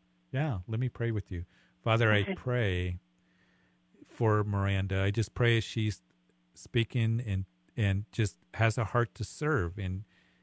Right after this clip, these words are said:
Speaker 1: and been going through the pandemic, but she's desiring to get back into fellowship, uh, uh, to serve in a wonderful church, that you would just guide her and direct her. And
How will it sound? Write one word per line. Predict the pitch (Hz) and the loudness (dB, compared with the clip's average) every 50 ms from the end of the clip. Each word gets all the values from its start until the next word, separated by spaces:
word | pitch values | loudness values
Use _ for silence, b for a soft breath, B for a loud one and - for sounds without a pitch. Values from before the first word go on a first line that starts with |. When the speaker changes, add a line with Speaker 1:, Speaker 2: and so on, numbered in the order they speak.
| _ - | _ -8
Speaker 1:
and | - 104 98 95 92 92 101 - _ - 143 107 - | -4 -2 -2 -2 -2 -4 -6 -10 _ -20 -20 -8 -2
been | - 110 107 110 107 101 _ - - _ - | 2 2 4 2 2 -2 _ -10 -20 _ -2
going | - 104 107 110 | 2 2 2 2
through | - - 117 | 2 0 0
the | 107 107 | 0 -2
pandemic, | - - 107 98 95 95 104 101 107 120 131 131 - | -2 0 0 0 0 0 0 -2 0 0 -2 -4 -4
but | - 104 95 95 - _ _ _ _ _ _ _ _ _ | -4 -6 -6 -6 -8 _ _ _ _ _ _ _ _ _
she's | - - 107 98 | -4 -4 -4 -2
desiring | - 104 95 90 98 95 104 107 104 | -2 -2 -2 0 0 2 2 0 -2
to | 101 | -2
get | - 104 - | -4 -4 -2
back | 107 98 101 - | 0 0 0 0
into | - 95 90 | 0 -2 -2
fellowship, | - - 113 110 117 131 120 - - 143 135 131 131 135 - - 120 117 113 101 101 107 120 - | -2 -2 0 2 2 2 0 -2 -2 -2 0 0 -2 -4 -10 -16 -14 -10 -8 -8 -8 -10 -10 -8
uh, | 123 | -4
uh, | 95 95 95 95 92 - | -4 -2 -2 -4 -4 -6
to | - 104 | -6 -6
serve | 92 - - 117 107 113 117 110 | -6 -4 -2 0 2 2 2 2
in | 107 101 | 0 0
a | 95 | 0
wonderful | 92 101 101 110 107 - 110 | 0 0 0 0 0 -2 -4
church, | 101 - - - - 110 110 113 110 - - - _ _ _ _ _ _ _ _ _ | -6 -6 -4 -2 0 2 2 2 0 -4 -10 -20 _ _ _ _ _ _ _ _ _
that | - 113 107 | -6 -4 -4
you | 110 113 | -2 -2
would | 127 135 135 | -4 -4 -4
just | - 156 - - | -6 -8 -6 -2
guide | - 95 101 104 | 0 0 2 2
her | 113 | 2
and | 123 131 | 0 0
direct | 120 - 95 90 90 - _ - | -2 -2 -2 -2 -2 -4 _ -8
her. | 113 107 123 127 | -6 -4 -4 -2
And | 110 98 98 110 | -4 -4 -6 -6